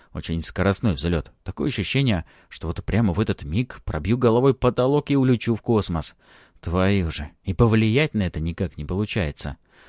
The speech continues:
«Псих, козёл ты упоротый!» «А? Чего я-то? Мне самому хреново!» «В том-то и дело. Колбасило тебя, а последствия расхлёбываю и я.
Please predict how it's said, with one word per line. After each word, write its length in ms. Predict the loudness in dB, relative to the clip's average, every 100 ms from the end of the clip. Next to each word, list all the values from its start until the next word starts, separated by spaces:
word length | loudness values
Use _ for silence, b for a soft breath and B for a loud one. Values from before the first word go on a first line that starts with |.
| b b
«Псих, 440 | 2 6 4 2 0
козёл 320 | 2 4 4
ты 120 | 4
упоротый!» 640 | 0 2 2 2 0 -8 -8 b b b
«А? 280 | -2 2 2 0
Чего 280 | -2 0 2
я-то? 400 | 2 0 0 -10
Мне 260 | -4 2 4
самому 380 | 4 4 4 4
хреново!» 600 | 2 2 6 6 6 0 b b b b
«В 100 | -8
том-то 340 | -2 -2 0
и 60 | -2
дело. 460 | -2 2 4 4 -2 -4
Колбасило 640 | -2 2 2 2 2 0
тебя, 380 | 0 -2 2 2
а 40 |
последствия 680 | 0 -4 -4 -2 -2 -2 -2
расхлёбываю 720 | 0 -2 -2 0 0 2 0
и 140 | 0 -6
я. 380 | -4 -4 -6